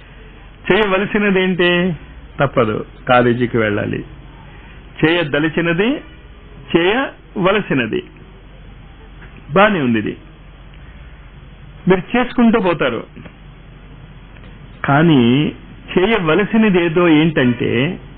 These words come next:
ఏది జరిగిందో అదే చేయవలసింది అని యోగి గమనిస్తాడు. ఈ భావం అర్థం చేసుకుంటూ ఈ మూడు రోజులు మన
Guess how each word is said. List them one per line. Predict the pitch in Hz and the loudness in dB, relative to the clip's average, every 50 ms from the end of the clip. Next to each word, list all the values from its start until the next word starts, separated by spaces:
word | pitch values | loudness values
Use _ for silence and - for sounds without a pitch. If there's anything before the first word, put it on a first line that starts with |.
| - - - - - - - - - - - 143 | -20 -20 -20 -20 -20 -20 -20 -20 -18 -4 0 2
ఏది | 147 170 190 202 233 196 147 160 | 2 2 2 0 -2 -2 0 0
జరిగిందో | 170 165 202 190 220 220 208 185 160 127 127 143 170 190 196 - 196 | 0 2 0 0 0 0 2 2 2 0 0 0 -2 -2 -2 -2 -2
అదే | 185 190 226 220 - - | -2 0 -2 -2 -2 -2
చేయవలసింది | 180 170 175 175 165 156 156 143 - 156 139 139 143 143 | -2 0 0 0 0 0 0 0 -2 -2 0 0 2 2
అని | 156 190 220 | 4 4 6
యోగి | 202 180 175 175 180 | 4 4 4 4 4
గమనిస్తాడు. | 156 147 135 135 127 123 - - - 123 120 - - - - - - - - - - - - - - - - - - - - - - - - - - - - - - - - - - - - - - - - - - - - - - - - - - - - - - - - - | 4 4 4 4 2 2 0 -2 -2 -2 -2 -4 -8 -10 -14 -16 -16 -18 -16 -14 -14 -12 -12 -14 -14 -16 -18 -18 -16 -16 -16 -16 -16 -16 -16 -16 -16 -16 -16 -14 -16 -16 -16 -14 -14 -12 -12 -12 -12 -14 -14 -14 -14 -14 -12 -12 -12 -12 -12 -14 -14 -14 -12 -12 -12 -6 -2 2
ఈ | 170 196 226 240 226 | 2 4 4 2 0
భావం | 175 143 123 - - 156 196 226 240 240 233 208 185 - - | -2 -4 -4 -2 0 0 0 0 0 0 0 -2 -2 0 -2
అర్థం | 139 135 135 156 151 147 131 | -2 0 0 0 2 2 2
చేసుకుంటూ | 123 117 - - - 127 110 104 117 120 113 - - - - - - - - - - - - - - - - - - - - - - - - - - - | 0 0 -2 -4 -4 -4 -2 0 0 0 0 0 -4 -8 -10 -10 -10 -10 -12 -12 -12 -12 -12 -12 -12 -12 -12 -12 -12 -12 -12 -12 -12 -12 -12 -6 0 4
ఈ | 135 | 4
మూడు | 135 135 139 165 190 202 208 | 6 6 6 6 4 4 2
రోజులు | 185 170 160 147 143 156 151 | 2 2 0 2 2 2 2
మన | 147 139 135 131 147 175 208 226 233 | 2 2 2 2 2 2 2 2 0